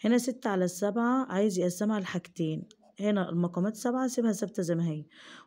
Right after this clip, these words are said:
والستة بقى ممكن تعملها خمسة وواحد، ممكن تعملها تلاتة وتلاتة. المهم، آه، تجمعهم يديك ستة، عددين تجمعهم يديك ستة. هنا واحد صحيح واتنين على سبعة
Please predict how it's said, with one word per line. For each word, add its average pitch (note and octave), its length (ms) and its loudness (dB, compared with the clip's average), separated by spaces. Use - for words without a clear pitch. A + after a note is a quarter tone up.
والستة G#3 360 0
بقى F3+ 160 4
ممكن G3+ 240 0
تعملها F3+ 300 2
خمسة F#3+ 340 0
وواحد، F#3 340 0
ممكن F#3 240 -2
تعملها F3+ 360 2
تلاتة E3+ 340 0
وتلاتة. F3 540 0
المهم، F#3+ 460 2
آه، F3 180 4
تجمعهم G3 640 2
يديك F3+ 260 -2
ستة، - 320 -10
عددين D#3+ 420 0
تجمعهم F#3 460 0
يديك E3+ 240 -2
ستة. - 340 -10
هنا A#3 180 4
واحد A3 320 0
صحيح A3 500 0
واتنين F#3+ 400 2
على E3+ 220 2
سبعة D3+ 400 -8